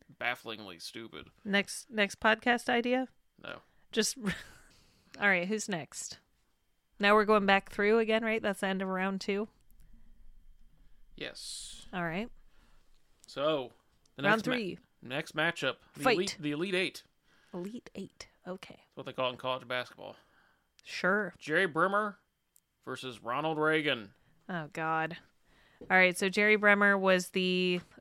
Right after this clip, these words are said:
Speaker 2: God, of course, two <laughs> American politicians. Uh, so Jerry Bremer was the head of the American occupation when they overthrew Saddam Hussein.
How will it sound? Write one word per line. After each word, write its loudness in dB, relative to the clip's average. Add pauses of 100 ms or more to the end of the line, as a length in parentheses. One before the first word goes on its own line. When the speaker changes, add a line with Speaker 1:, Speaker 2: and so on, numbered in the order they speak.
(120)
Speaker 2:
God, -10 (640)
of -20
course, 0 (520)
two 6 (440)
<laughs> -14
American 6
politicians. 0 (760)
Uh, 4 (280)
so 8
Jerry 6
Bremer 4
was 2
the 4
head 4
of 2
the 0
American 0
occupation -4
when -2
they -2
overthrew -2
Saddam -8
Hussein. -4